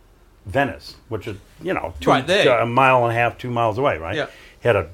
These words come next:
Speaker 1: great place a half, half a block from the beach.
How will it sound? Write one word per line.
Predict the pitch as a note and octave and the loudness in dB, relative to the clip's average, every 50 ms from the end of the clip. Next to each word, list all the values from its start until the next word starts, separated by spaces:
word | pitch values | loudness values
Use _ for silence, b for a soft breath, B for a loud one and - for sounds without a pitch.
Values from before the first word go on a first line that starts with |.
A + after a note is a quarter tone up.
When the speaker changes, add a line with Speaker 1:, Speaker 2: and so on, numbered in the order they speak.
| - - | -16 -2
Speaker 1:
great | - C3 C3+ C3+ C3 - | 4 4 4 4 4 0
place | - - G#2+ G#2 F#2+ - | -4 -4 -2 -2 -2 -4
a | F#2+ F2+ | -6 -4
half, | F2 G2 G#2+ G2+ - - - - _ - | -2 -2 -2 -2 -4 -8 -20 -20 _ -18
half | - G2+ F#2+ G#2 G#2+ F#2+ - | -12 -8 -4 -4 -4 -4 -4
a | |
block | F#2 E2+ F#2+ F#2 F#2 - | -4 -2 -2 -2 -2 -4
from | - F2+ F2 | -8 -8 -8
the | E2+ | -6
beach. | E2 F#2 E2+ - - - | -6 -8 -8 -10 -14 -20